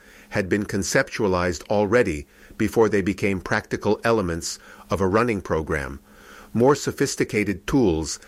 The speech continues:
needed to be developed to be able to juggle larger and larger programs, making sure that they would be able to execute without problems. How the programs could be written, and if the programs themselves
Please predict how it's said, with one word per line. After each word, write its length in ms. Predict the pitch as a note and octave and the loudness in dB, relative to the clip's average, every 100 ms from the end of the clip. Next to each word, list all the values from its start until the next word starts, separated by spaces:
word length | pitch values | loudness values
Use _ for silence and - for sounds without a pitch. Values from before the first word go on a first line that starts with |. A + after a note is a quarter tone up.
| - - | -14 -4
needed 380 | G#2+ B2 B2+ | 0 0 0
to 80 | - | -2
be 120 | A2 | -2
developed 600 | G#2+ G2+ A#2 F#2 D2 - - - - - - | -2 0 0 0 -4 -12 -20 -20 -20 -20 -6
to 100 | A#2 | -2
be 180 | A2 A2 | 2 2
able 200 | A#2 A2+ | 2 0
to 140 | A2 | -2
juggle 460 | E2+ G#2 G#2+ A2 G#2+ | -2 2 2 2 0
larger 560 | G2 G#2+ A2 G#2+ A2 | 2 4 2 0 -2
and 240 | A2+ G2 F#2 | 0 -2 0
larger 420 | F#2+ G#2 F#2+ F2+ | 2 2 0 -6
programs, 840 | - A2+ G#2 F2 D2+ C2+ C#2+ - - - - - - | -2 0 2 0 -2 -4 -10 -12 -12 -20 -20 -20 -4
making 340 | G#2 A2 B2 A2 | 0 0 0 -4
sure 400 | - B2+ G2+ F#2+ | 0 4 4 4
that 200 | F#2 - | 0 0
they 120 | G2+ | 0
would 180 | G#2 F#2 | 0 0
be 160 | G2 | 0
able 220 | F#2 F#2+ | 2 0
to 180 | F2 A2 - | -2 -2 -2
execute 680 | B2 - - - D#2+ D2+ - - - | -4 -4 -8 -4 -4 -4 -12 -20 -4
without 420 | G2+ F2+ E2+ - | -2 0 -2 -6
problems. 720 | - D#2+ D2 C2 B1+ - - - _ _ _ _ _ - | -4 -4 -4 -8 -10 -12 -14 -18 _ _ _ _ _ -2
How 180 | G#2+ | 0
the 100 | G#2+ | 2
programs 580 | A2 C3 B2 A2+ G#2+ G2+ | 0 4 4 4 0 -2
could 160 | - F#2 | -6 -2
be 120 | F2+ | 0
written, 500 | F2 B2 - C2+ C2 - - - - | 2 0 0 -8 -12 -20 -20 -20 -12
and 160 | - G2 | -6 -2
if 120 | G2+ | -2
the 80 | G2 | -4
programs 580 | - A#2+ A2+ A2+ G#2 E2+ | 0 2 2 0 -2 -2
themselves 720 | E2+ D#2+ - B2+ G#2 E2 - | -4 -4 0 0 0 -2 -8